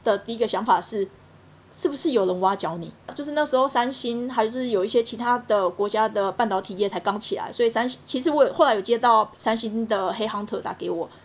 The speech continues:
还有那时候中国的半导体公司也刚好起来，是正在起，起飞的状态，所以他们挖了非常多我们公司的人过去。我的主管就直接说，“你就老实告诉我是不是有谁挖角你？”我就说，“没有，我真的，我想要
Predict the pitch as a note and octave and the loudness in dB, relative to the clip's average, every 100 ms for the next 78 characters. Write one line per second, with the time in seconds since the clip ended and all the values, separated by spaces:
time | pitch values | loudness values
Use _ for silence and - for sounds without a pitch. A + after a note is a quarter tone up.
0 | - - C#4+ B3+ C#4+ C#4 C4+ C4 G#3+ F#3+ | -16 2 2 2 2 4 4 0 0 0
1 | F#3+ G3 F#3 - - B3 G#3+ A#3 G3 G#3 | 2 -2 -2 -8 -2 0 0 -2 -4 -6
2 | - F#3+ F3 - - - - G#3+ A3 F3+ | -8 -6 -8 -8 -20 -20 -2 -2 0 -4
3 | - - - - - - C4+ D4+ A#3+ A3+ | -8 -8 -14 -16 -20 -12 -2 0 4 2
4 | A3 D#3 - - - G3+ F#3 G#3+ G#3 F#3+ | 2 -6 -12 -14 -8 -8 0 0 0 -2
5 | G3 F#3 A#3 - - - C4 C#4 C4+ A3+ | -4 0 0 -2 -14 0 2 4 2 2
6 | A#3 A#3+ A3 A3 A3+ G3 G#3 G3 F3 F#3 | 2 2 0 0 0 0 -2 -2 -2 -6
7 | F#3+ F#3+ F#3 F#3 F#3 - - - - G3+ | -8 -6 -4 -4 -4 -8 -10 -14 -4 -4
8 | - F#3+ - - - G#3 G#3+ G#3+ A#3 B3+ | -2 -8 -8 -14 -12 -4 -4 -2 2 2
9 | G#3 A3+ G#3+ G3 A3 A3+ G3+ G3 C3+ - | 2 -2 -2 0 0 0 -4 -4 -10 -10
10 | G#3 A#3+ F4 F3+ - - B3+ B3+ A#3 F3+ | -6 -2 2 2 0 -2 -2 -2 -2 -4
11 | A#3 A3+ A#3 F3+ - - F3 F3+ - - | -6 -8 -2 -2 -2 -6 -6 -8 -14 -20
12 | - - G#3+ G3+ G3+ F3 F3+ G#3+ - A3 | -20 -12 -2 0 0 -6 -8 -10 -8 -6
13 | D#4+ C#4+ A3 G3 G3+ F3 F3+ A3 A3+ G3+ | -4 -2 -2 0 0 0 -2 -2 0 0
14 | E3+ F#3 G3+ F#3 G3+ G3 | 0 -2 -4 -4 -2 -4